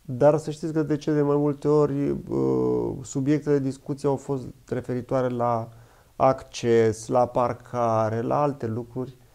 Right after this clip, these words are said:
nu neapărat la reabilitarea și la consolidarea clădirii.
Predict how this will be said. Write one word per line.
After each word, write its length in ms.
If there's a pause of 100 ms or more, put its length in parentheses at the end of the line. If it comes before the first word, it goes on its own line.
(360)
nu 180
neapărat 560
la 480
reabilitarea 1160
și 220
la 140
consolidarea 680
clădirii. 760